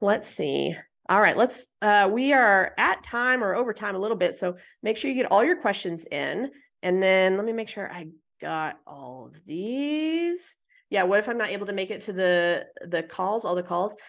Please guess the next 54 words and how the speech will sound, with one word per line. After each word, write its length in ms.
Uh, 220
you 420
still 180
get 120
a 40
gold 200
star. 320
You 100
still 160
get 80
an 140
A 20
plus. 380
You 60
still 200
get 300
a 300
good 200
job 340
because, 380
uh, 120
you 280
can 240
come 220
to 60
them 220
or 120
you 200
don't 200
have 220
to. 260
A 60
lot 260
of 80
my 420
members 560
just 220
listen 180
to 60
the 100
recordings, 640
like, 240
if 180
they 420
are 140
going 280
for 160
a 80
walk, 300
you 120
know, 140
if 120
they're 220
exercising 640